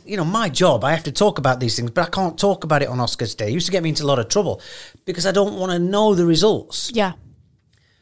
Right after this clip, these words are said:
Speaker 1: So I'm sitting at work and I, I start getting messages from you. "Oh, Will Smith, angry."
Speaker 2: Yeah.
Speaker 1: And I'm like, "I don't wanna know anything about the Oscars."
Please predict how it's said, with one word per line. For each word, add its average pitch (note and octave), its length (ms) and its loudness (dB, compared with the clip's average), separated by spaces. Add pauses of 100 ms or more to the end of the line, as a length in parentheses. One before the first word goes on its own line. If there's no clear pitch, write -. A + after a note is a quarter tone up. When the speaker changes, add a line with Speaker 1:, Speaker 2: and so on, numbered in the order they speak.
(200)
Speaker 1:
So - 160 0
I'm A3+ 80 2
sitting B3 220 2
at F#3+ 100 0
work A3 240 4
and E3+ 100 2
I, E3+ 160 0 (520)
I D#3+ 60 -4
start E3 320 2
getting F3 320 4
messages E3+ 420 0
from D#3+ 180 2
you. E3 400 4
"Oh, D#3+ 340 2
Will E3+ 280 4
Smith, - 600 0 (120)
angry." D#3 720 2 (960)
Speaker 2:
Yeah. G3+ 300 6
Speaker 1:
And F#3+ 100 0
I'm F#3+ 120 -2
like, F#3 340 0
"I F#3 80 -2
don't G#3 340 0
wanna F#3+ 280 0
know A3+ 260 2
anything G#3+ 260 0
about G3 220 2
the F#3+ 80 -2
Oscars." G#3+ 1040 2